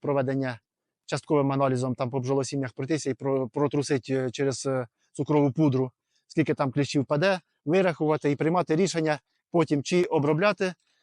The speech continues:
чи потрібен обробіток, чи ні. Якщо більше трьох відсотків кліща,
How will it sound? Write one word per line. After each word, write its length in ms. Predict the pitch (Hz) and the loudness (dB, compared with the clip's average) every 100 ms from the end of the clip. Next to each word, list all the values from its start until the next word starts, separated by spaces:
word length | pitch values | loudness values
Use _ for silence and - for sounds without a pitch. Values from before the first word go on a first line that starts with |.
| - | -10
чи 120 | 139 | -2
потрібен 420 | 160 190 190 170 | 0 2 2 2
обробіток, 540 | 160 151 156 156 151 - | 0 0 0 0 -2 -2
чи 160 | 180 | -2
ні. 160 | 143 117 | 0 0
Якщо 400 | 135 - 202 175 _ _ - | -2 0 0 -2 _ _ -6
більше 320 | 135 196 190 | 0 0 0
трьох 220 | 170 185 170 | 0 0 0
відсотків 520 | 165 180 - 175 143 _ _ _ | -2 -4 0 0 -2 _ _ _
кліща, 460 | - 160 - 160 | -2 0 2 0